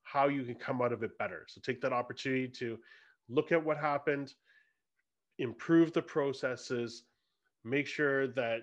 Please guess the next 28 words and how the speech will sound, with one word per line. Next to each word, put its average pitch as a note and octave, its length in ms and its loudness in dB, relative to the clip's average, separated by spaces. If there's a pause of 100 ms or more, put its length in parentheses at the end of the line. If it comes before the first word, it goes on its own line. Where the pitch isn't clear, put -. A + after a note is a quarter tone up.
you're A#2+ 180 -4
moving C3+ 420 0
the A#2 120 -4
needle A2+ 260 -2
forward C#3+ 500 6
and G#2 180 0
going A2 220 0
closer - 320 -12
towards G#2+ 360 -12
your G2 80 -12
mission, C#3 400 -6 (380)
and A2+ 120 -8
not B2 240 -8
burning B2+ 280 -2
up A#2+ 140 -4
that A2+ 180 2
time A#2 400 -4
doing A2+ 280 -6
things A#2 420 -6
that G#2+ 140 -4
are, G#2 220 -6 (200)
you B2 80 -8
know, F#2+ 280 -8 (680)
not B2 480 0
relative A2+ 760 -2
to G#2 200 -14 (240)
the F#2+ 300 -12 (200)
final G#2+ 480 -8